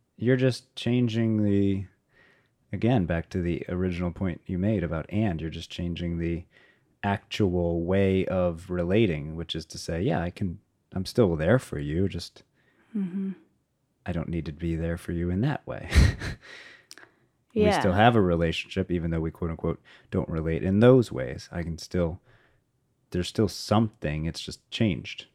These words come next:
Speaker 2: Yeah, but it can feel like abandonment to other people, I think.
Speaker 1: Which is where you do need to, uh, and, and do, I suspect, have that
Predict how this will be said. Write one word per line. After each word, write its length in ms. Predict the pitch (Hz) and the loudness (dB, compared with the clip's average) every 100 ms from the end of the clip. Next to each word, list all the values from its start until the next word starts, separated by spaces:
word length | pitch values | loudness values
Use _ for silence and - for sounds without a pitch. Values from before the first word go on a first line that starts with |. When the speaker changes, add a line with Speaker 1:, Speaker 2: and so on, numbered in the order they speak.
| _ _ _ _ _ _ _ _ - _ _ _ _ _ _ _ _ | _ _ _ _ _ _ _ _ -20 _ _ _ _ _ _ _ _
Speaker 2:
Yeah, 380 | 226 202 190 180 - | -4 0 0 -2 -4
but 120 | 202 | -6
it 60 | 196 | -4
can 220 | - 196 | -4 -4
feel 160 | 180 180 | -2 -4
like 160 | 175 | -4
abandonment 720 | 185 185 180 180 175 175 - | -4 -2 -2 -2 -2 -4 -8
to 120 | - - | -8 -10
other 220 | 190 202 | -8 -8
people, 400 | - 214 - - | -8 -8 -6 -8
I 80 | 226 | -8
think. 460 | - 226 233 - _ _ _ _ _ _ | -8 -10 -10 -16 _ _ _ _ _ _
Speaker 1:
Which 440 | - 160 - - - _ - | 4 4 2 -6 -10 _ -2
is 140 | 113 101 | 0 4
where 180 | 107 | 6
you 320 | 101 95 92 85 _ | 6 6 2 -2 _
do 180 | 117 135 | 4 6
need 280 | 101 90 - | 6 4 0
to, 180 | 98 - 85 | -4 -6 -6
uh, 80 | - | 0
and, 200 | 104 87 | 0 2
and 420 | 104 95 98 - | 4 4 2 2
do, 260 | - 127 95 | 6 8 8
I 140 | 90 90 | 4 0
suspect, 480 | - - - 87 - | -8 -14 -6 -6 -2
have 220 | 110 110 | 0 0
that 320 | 90 90 - | 2 0 -2